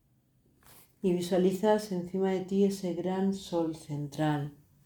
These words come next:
Ese sol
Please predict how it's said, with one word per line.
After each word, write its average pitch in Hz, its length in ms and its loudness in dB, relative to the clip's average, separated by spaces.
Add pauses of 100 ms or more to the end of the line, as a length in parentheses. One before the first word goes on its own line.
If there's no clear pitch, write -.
(1120)
Ese 180 400 2
sol 208 880 0